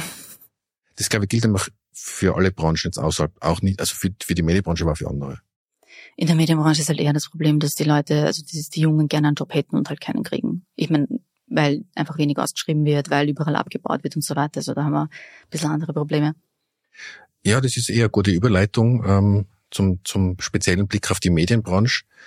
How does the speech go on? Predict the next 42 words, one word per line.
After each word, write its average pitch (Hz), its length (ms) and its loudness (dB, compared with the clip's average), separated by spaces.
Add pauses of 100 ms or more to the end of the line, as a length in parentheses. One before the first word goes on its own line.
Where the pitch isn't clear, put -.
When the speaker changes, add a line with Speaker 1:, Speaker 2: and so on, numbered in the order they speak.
(180)
Speaker 1:
Ich 101 120 0
hätte 113 180 0
auch 180 40 2
den 107 140 4
Eindruck, 104 360 0
dass 92 140 0
die 92 120 -2
Jobs - 360 -2
weniger 104 400 2
werden, 113 300 4
dass 92 180 -2
sie - 100 -6
sowieso, 87 600 0 (100)
ähm, 76 260 -2
auch - 360 -4 (1120)
schlechter - 320 0
bezahlt 90 360 -2
sein 87 120 0
als 80 100 0
früher. 92 460 0
Es - 140 -10
gibt - 160 -6
da 80 40 2
immer 85 220 2
noch 76 240 2 (160)
die 78 60 -4
Möglichkeit, 78 480 -2
in 76 80 -2
der 76 80 0
Medienbranche 76 520 -2
ordentliches 76 360 -2
Gehalt 87 300 0
zu - 100 -6
kriegen, - 240 0
aber 82 280 2
es - 140 -2
ist 85 120 -2
jetzt 87 200 -2
natürlich 76 380 -4
nicht 85 100 2
mehr 85 100 4
so 80 300 2